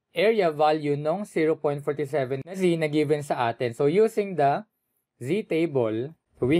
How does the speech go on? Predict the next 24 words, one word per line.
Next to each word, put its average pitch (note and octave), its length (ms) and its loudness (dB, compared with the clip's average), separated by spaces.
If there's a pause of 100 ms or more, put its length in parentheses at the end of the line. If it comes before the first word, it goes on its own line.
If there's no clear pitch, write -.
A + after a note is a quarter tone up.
have F3+ 160 2
zero F#3 240 2
point E3+ 320 -4
forty E3 240 -2
seven. C3+ 480 -4
Paano D3+ 320 -2
ba D3 160 0
natin C#3+ 400 -2
nahanapin C#3 560 -2
yung C#3 160 -8
exact C3 400 -2
value B2+ 320 0
for E3 240 0
zero D#3 240 0
point C#3 160 -2
forty C#3+ 320 -6
seven? B2+ 480 -2 (640)
So, E3 80 2
ang D#3+ 80 2
zero A3 240 2
point G#3+ 240 0
four G3 160 2
natin F3 400 -2
is C3 320 -10